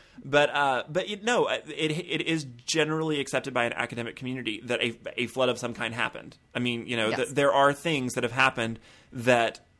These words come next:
Speaker 1: many, many cultures talked about and put it into their mythos that, uh,
Speaker 2: Mm.
Speaker 1: you know, looking back, scientists think, "Okay, I think that actually did happen." You know, there, there are some legs to stand on here. Um,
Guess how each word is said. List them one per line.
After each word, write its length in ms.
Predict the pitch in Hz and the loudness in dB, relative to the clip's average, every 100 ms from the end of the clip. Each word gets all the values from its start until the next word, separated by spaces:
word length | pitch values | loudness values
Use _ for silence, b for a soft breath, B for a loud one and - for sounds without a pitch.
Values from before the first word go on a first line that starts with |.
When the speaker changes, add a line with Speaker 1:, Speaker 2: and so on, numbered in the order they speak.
| _ | _
Speaker 1:
many, 300 | 110 110 127 | -6 0 0
many 200 | 143 139 | 2 -2
cultures 360 | 123 139 127 120 | -2 -4 -2 -4
talked 280 | - 156 156 | 2 2 2
about 320 | 117 78 87 | -2 -2 -2
and 120 | 120 | -4
put 120 | 113 127 | -2 0
it 80 | |
into 160 | 123 120 | 0 -2
their 120 | 120 | -4
mythos 600 | 117 139 131 87 104 - - | -2 -4 -2 -2 -2 -6 -10
that, 400 | 117 117 110 95 _ - | -2 2 2 -2 _ -10
uh, 200 | 110 107 | -4 -4
Speaker 2:
Mm. 40 | 113 - | -6 -6
Speaker 1:
you 100 | 120 | -4
know, 140 | 110 104 | -4 -2
looking 400 | 127 131 143 135 | -2 -2 -2 0
back, 280 | 156 131 | 2 2
scientists 500 | - 135 131 131 123 | 0 -2 -2 -4 -8
think, 340 | - - 160 131 | -8 -4 -4 -4
"Okay, 260 | 160 170 156 | -6 -6 -6
I 100 | 151 | -6
think 220 | 160 196 | -6 -6
that 140 | 185 165 | -2 -2
actually 320 | 156 - 139 | -4 -6 -6
did 120 | 131 | -4
happen." 360 | 131 135 - - | -2 -4 -6 -10
You 100 | 123 | -6
know, 100 | 120 | -4
there, 180 | 120 123 | -2 -4
there 160 | 127 117 | -2 0
are 120 | 131 | 0
some 160 | 139 127 | -2 -2
legs 200 | 120 - | -4 -4
to 80 | 120 | -10
stand 280 | 127 120 | -6 -4
on 140 | 113 107 | -4 -6
here. 280 | 117 - - b b b b _ | -8 -12 -16 b b b b _
Um, 460 | 127 123 113 110 113 | 2 2 2 -4 -10